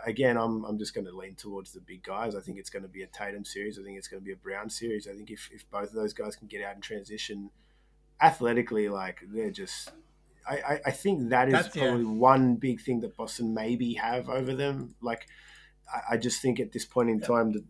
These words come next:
Speaker 1: those two guys as big athletic wings who can get out in transition and, and attack the basket is maybe something that, you know, obviously
Speaker 2: Mm.
Speaker 1: Wiggins kinda can do that role.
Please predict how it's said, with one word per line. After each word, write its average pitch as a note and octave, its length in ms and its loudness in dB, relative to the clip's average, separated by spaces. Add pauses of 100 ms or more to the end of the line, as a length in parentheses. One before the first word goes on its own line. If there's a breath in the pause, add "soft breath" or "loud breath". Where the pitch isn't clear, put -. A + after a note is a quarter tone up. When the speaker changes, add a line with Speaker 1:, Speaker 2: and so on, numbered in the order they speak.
(100)
Speaker 1:
those B2 300 4
two A#2+ 400 4
guys A2 400 0
as G2 160 -12
big A#2 300 -2
athletic G#2+ 440 -6
wings G#2 380 -8
who A2+ 80 -12
can G#2+ 160 -14
get G#2+ 160 -6
out G#2+ 160 -4
in G#2 60 -16
transition G2 720 -8
and, F#2 180 -14 (100)
and G2 120 -12
attack G#2+ 340 -8
the G2+ 60 -14
basket G2 560 -6 (580 soft breath)
is A2 160 -4
maybe C3+ 340 6
something C#3+ 420 0
that, A#2+ 240 -2 (200)
you C#3+ 80 -4
know, C#3+ 100 -6
obviously C#3 420 2
Speaker 2:
Mm. G#2+ 120 -2
Speaker 1:
Wiggins B2 500 2
kinda A#2+ 440 4
can A#2+ 200 0
do B2+ 200 2
that B2 200 2
role. B2 460 4